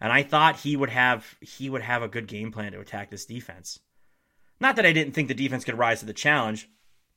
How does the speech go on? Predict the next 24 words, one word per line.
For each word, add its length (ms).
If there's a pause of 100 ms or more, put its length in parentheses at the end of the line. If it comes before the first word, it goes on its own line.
Ultimately, 460
they 160
didn't. 480 (1200)
But 100
I 100
just, 180
I'm 140
like, 220
Peterson's 420
gonna, 300
he's 340
gonna 240
have 360
the 80
best 420
game 240
plan 360
of 140
the 60
teams 320
they've 180
faced 320
thus 240
far. 480